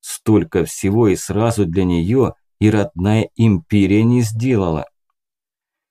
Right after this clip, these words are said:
Эйла всегда думала, что после того, как было создано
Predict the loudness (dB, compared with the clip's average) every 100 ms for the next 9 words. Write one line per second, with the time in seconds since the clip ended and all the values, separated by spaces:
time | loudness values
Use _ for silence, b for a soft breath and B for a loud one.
0 | _ _ _ 0 2 0 -2 -4 -2 -2
1 | -2 -2 0 0 -2 -2 -4 -2 -2 0
2 | -4 0 -2 0 -2 -2 0 0 -2 -4
3 | -2 -2 0 0